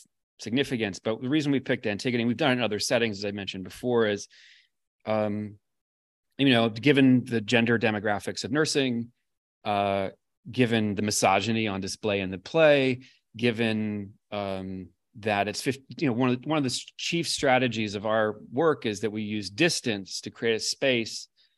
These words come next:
by way of ancient plays often that doesn't say to the audience, "This is you,"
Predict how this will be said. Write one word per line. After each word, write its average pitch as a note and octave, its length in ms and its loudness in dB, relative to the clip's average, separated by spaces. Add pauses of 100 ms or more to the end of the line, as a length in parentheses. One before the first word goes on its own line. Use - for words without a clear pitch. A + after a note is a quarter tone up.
(100)
by G2+ 100 -4
way A2 200 0
of G2 100 -4 (100)
ancient C3 360 0
plays G2+ 480 -6
often G2 460 -10 (540)
that A2 120 -2
doesn't C3 280 4
say C3+ 260 2
to A#2 80 0
the G#2+ 100 -2
audience, G#2 460 0
"This A#2+ 180 -6
is F#2 220 -14
you," G#2+ 580 -6